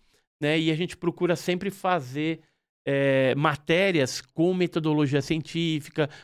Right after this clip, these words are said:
coisa séria, não pra enganar, iludir as pessoas, né? Porque às vezes o pessoal publica qualquer coisa por aí e as pessoas ficam acreditando numa ilusão, como se fosse uma verdade, e na verdade é, é uma mentira ali, né?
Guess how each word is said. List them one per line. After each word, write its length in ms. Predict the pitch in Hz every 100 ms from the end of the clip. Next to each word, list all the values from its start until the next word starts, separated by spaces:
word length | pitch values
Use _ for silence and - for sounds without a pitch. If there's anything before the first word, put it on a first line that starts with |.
| _
coisa 320 | - 170 170 170
séria, 500 | - 170 165 185 -
não 240 | 165 220
pra 280 | 247 247 202 - _ _ -
enganar, 760 | 185 190 185 170 139 147 165 165
iludir 460 | 160 170 135 123 160
as 120 | -
pessoas, 640 | - 175 - 147 127 113
né? 140 | 127 131
Porque 220 | 139 151
às 180 | 151 139
vezes 300 | 185 226 147
o 40 |
pessoal 340 | - 160 - 151
publica 440 | 165 156 160 165
qualquer 280 | 160 156 151
coisa 340 | 156 147 143 - _ _ -
por 140 | 156
aí 140 | 151
e 60 | 170
as 140 | 190
pessoas 320 | - 185 196 -
ficam 280 | 185 190 185 - -
acreditando 760 | 165 208 190 180 - 190 190
numa 300 | 202 202 202
ilusão, 600 | 208 214 196 147 175 196 - _
como 180 | 175 175
se 100 | -
fosse 200 | 175 165
uma 180 | 170 170
verdade, 540 | 170 156 139 147 151
e 40 | 170
na 100 | 170
verdade 640 | 170 156 139 143 127 170 - _ _ _ -
é, 380 | 143 135 131 -
é 140 | 143
uma 400 | 160 160 160 151
mentira 760 | 151 170 165 139 - 175 165 147
ali, 220 | 139 156
né? 220 | 151